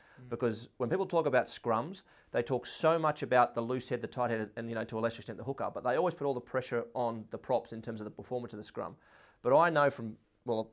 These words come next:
Speaker 2: from being a very ordinary player in my,
Speaker 1: <laughs>
Speaker 2: in my very young days, but also from talking to a lot of players, um, the
Speaker 1: No, it's the
Speaker 2: second
Speaker 1: second
Speaker 2: row,
Speaker 1: row
Speaker 2: the
Speaker 1: push.
Speaker 2: second row push
Speaker 1: Yeah.
Speaker 2: is, is enormously
Speaker 1: Yeah.
Speaker 2: important for a scrum.
Speaker 1: Yeah.
Speaker 2: And to put the guy who hasn't played second row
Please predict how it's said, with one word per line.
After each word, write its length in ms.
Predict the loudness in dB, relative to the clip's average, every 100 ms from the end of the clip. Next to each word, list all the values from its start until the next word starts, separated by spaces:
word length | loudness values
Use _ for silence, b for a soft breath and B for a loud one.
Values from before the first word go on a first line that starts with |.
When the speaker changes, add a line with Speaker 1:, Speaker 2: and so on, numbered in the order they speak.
| -10
Speaker 2:
from 180 | -10 -6
being 280 | -2 0 0
a 60 |
very 280 | -2 0 2
ordinary 240 | 2 0
player 260 | 0 4 4
in 60 | 4
my, 200 | 2 2
Speaker 1:
<laughs> 400 | 0 0 0 2
Speaker 2:
in 60 |
my 140 | 4 4
very 240 | 6 6
young 180 | 6 4
days, 240 | 4 4 0 B B
but 100 | 6
also 240 | 8 8 2
from 140 | 0
talking 340 | 0 2 2 2
to 60 | 4
a 40 |
lot 140 | 4
of 80 | 2
players, 500 | 2 2 2 0 -8 b b b b
um, 300 | 6 8 8 2
the 60 | 0
Speaker 1:
No, 0 |
it's 80 |
the 60 | 2
Speaker 2:
second 260 | 2 4 4
Speaker 1:
second 160 | 4 4
Speaker 2:
row, 60 |
Speaker 1:
row 60 | 2
Speaker 2:
the 40 | 6
Speaker 1:
push. 180 | 6
Speaker 2:
second 160 | 6 4
row 180 | 6 6
push 380 | 4 4 4 2
Speaker 1:
Yeah. 80 |
Speaker 2:
is, 140 | -4 -6 -16 -6
is 140 | 0
enormously 880 | 0 2 2 4 6 4 0 -2 2
Speaker 1:
Yeah. 60 | 2
Speaker 2:
important 420 | 4 2 2 0
for 160 | 2 2
a 40 |
scrum. 360 | 2 -2 -2 -4 B
Speaker 1:
Yeah. 100 | -16 -16 B 4
Speaker 2:
And 340 | 6 6 2 -4
to 100 | -4
put 280 | 2 2 2
the 80 | 2
guy 280 | 8 10 10
who 80 | 6
hasn't 380 | 2 -2 -2 2
played 320 | 6 6 6
second 340 | 0 -2 -2
row 360 | 2 2 2 0